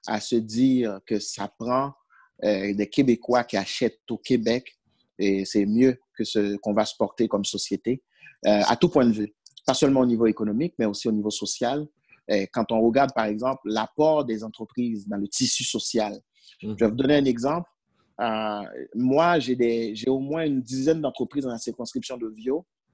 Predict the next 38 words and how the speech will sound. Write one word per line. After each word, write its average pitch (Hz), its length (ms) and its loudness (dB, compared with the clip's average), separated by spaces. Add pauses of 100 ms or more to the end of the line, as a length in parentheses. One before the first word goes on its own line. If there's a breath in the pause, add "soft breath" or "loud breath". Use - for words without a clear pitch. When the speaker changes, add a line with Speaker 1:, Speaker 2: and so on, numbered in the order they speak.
(120)
Speaker 1:
qui 156 120 0
ne 165 140 2
sont 165 240 -2
pas 185 180 0
que - 180 -2
des 143 240 4
entreprises, 123 720 -6
mais 117 120 0
qui 131 120 -8
sont 151 260 0
aussi 170 420 0 (340)
des, 117 560 4
des, 113 380 2
des 117 300 0
agents 139 360 0
du 131 160 -2
milieu 127 380 2
qui 156 120 -10
s'impliquent 151 680 -2
dans 123 120 -2
la 123 80 -2
collectivité. 117 640 -4 (240)
Lorsqu'il 131 320 0
y 135 40 4
a 131 60 6
des 127 80 2
projets, 127 300 0
c'est 156 140 -8
des 120 120 0 (120)
personnes 131 320 -6
qui 110 100 -10
soutiennent, 135 560 -2 (720)
euh, 110 300 -2 (280)
qui 127 80 -8
soutiennent 131 380 0
par 113 180 0
le 113 120 0
bénévolat, 131 880 2